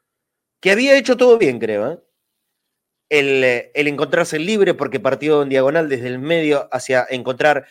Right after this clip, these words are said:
el pase filtrado, gambeteó al arquero, le quedó el arco libre y le pifió al arco. Bueno, ok.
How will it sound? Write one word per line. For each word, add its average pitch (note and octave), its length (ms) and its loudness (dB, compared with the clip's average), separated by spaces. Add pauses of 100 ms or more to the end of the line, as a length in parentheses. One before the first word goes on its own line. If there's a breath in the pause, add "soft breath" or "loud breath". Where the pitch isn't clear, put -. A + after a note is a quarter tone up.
(200 soft breath)
el B2+ 160 -4
pase D3 220 -4
filtrado, D3+ 580 2
gambeteó C3+ 320 0
al D#3+ 60 0
arquero, E3+ 280 0
le C#3 100 -2
quedó D3 180 0
el D#3 80 0
arco D3+ 200 2
libre F#3 520 0 (160)
y A2+ 140 -10
le A2+ 120 -4
pifió B2 240 -2
al B2+ 80 2
arco. G2+ 280 0
Bueno, G#2+ 320 -4 (580)
ok. A2+ 220 -4